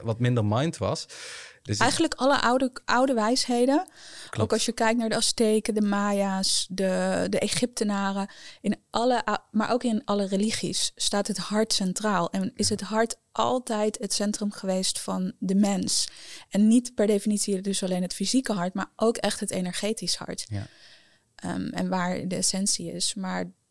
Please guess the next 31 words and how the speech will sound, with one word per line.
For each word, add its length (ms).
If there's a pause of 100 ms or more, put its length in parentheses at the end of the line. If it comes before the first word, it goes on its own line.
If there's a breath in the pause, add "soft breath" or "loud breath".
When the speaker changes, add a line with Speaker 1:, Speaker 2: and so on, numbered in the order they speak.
(320)
Speaker 2:
ja, 240
op 100
het 100
moment 300
dat 140
er 100
zoveel, 720 (100)
ik 160
denk 180
dat 100
het 160
te 60
maken 320
heeft 180
dus 140
met 180
veranderingen, 880
de 60
snelheid 880
waarmee 300
we, 240 (100)
waarmee 340
we 100
leven, 360
waarmee 260
de 100
wereld 340
gaat. 440 (360 loud breath)
Maar 140
ook 140
misschien 400